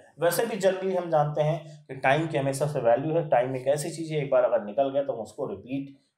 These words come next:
नहीं कर सकते। नेक्स्ट जो क्वालिटी है वो क्या है, फ्लेक्सिबल। A sales professional must know how to change his sales pitch as per the client। Don't just stick to one plan or one idea।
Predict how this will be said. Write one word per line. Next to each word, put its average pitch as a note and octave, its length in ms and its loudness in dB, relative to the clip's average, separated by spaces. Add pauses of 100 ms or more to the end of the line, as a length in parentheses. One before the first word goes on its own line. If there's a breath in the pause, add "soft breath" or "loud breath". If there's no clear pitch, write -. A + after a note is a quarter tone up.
(100)
नहीं G2 380 -2
कर G2+ 120 -4
सकते। - 360 -16 (1400 soft breath)
नेक्स्ट E3 360 2
जो D#3 120 -2
क्वालिटी C#3+ 400 2
है D#3 100 2
वो C#3 120 0
क्या C#3+ 140 4
है, E3 120 2
फ्लेक्सिबल। C3+ 760 2
A A#2 140 -8
sales D#3 420 0
professional C3+ 600 0
must C#3+ 320 2
know C#3 200 4 (520 loud breath)
how C3 140 6 (140)
to C#3 160 -6
change D3+ 480 -2
his D3 240 -4
sales D#3+ 420 -6
pitch D#3 300 -4 (320 loud breath)
as B2+ 240 2
per A2+ 180 0
the - 200 -4
client। A#2 520 0 (460)
Don't E3+ 420 0 (140)
just D3+ 280 2 (140)
stick - 400 -10
to C#3+ 80 -8 (180)
one D3+ 280 2
plan C3+ 320 0
or A#2 120 2 (120)
one - 200 -6 (140)
idea। - 340 -6